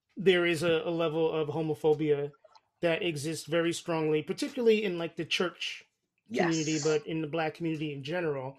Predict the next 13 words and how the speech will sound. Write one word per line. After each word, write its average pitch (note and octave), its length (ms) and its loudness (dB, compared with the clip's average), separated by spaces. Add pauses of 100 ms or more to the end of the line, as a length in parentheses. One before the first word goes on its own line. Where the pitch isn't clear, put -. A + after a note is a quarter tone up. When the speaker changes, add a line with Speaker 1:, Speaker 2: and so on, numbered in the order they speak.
(280)
Speaker 2:
Yes. A3+ 260 -4
Speaker 1:
And A#3+ 120 2
I A3+ 120 2 (200)
also B3 420 2
think F3+ 360 -4
there's, E3 300 0
like, D#3+ 180 -2
the D#3 80 -6
crabs E3+ 400 -2
in D#3 80 -2
the D3+ 80 -2
barrel E3 380 -2
mentality. A3 680 2